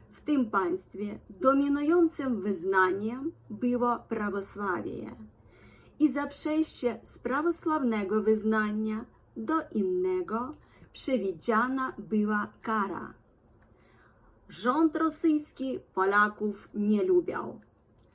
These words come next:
bo Polacy walczyli o niepodległość swego kraju. Chyba dobrze państwo pamięta, że w wieku dziewiętnastym było dwa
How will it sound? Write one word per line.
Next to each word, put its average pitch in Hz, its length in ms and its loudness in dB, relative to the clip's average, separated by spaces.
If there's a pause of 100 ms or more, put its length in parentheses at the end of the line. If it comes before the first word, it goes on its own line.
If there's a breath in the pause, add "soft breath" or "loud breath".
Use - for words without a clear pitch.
(260 soft breath)
bo 196 200 -2
Polacy 202 600 2
walczyli 240 720 0
o 247 80 0
niepodległość 226 880 0
swego 254 480 -2
kraju. 285 640 -2 (1040)
Chyba 196 240 -2
dobrze 302 420 -2
państwo 262 580 -2
pamięta, 233 840 0 (360 soft breath)
że 269 240 -2
w 240 60 -6
wieku 320 300 0 (140)
dziewiętnastym 208 1160 -2 (340 loud breath)
było 285 340 2 (140)
dwa 240 520 4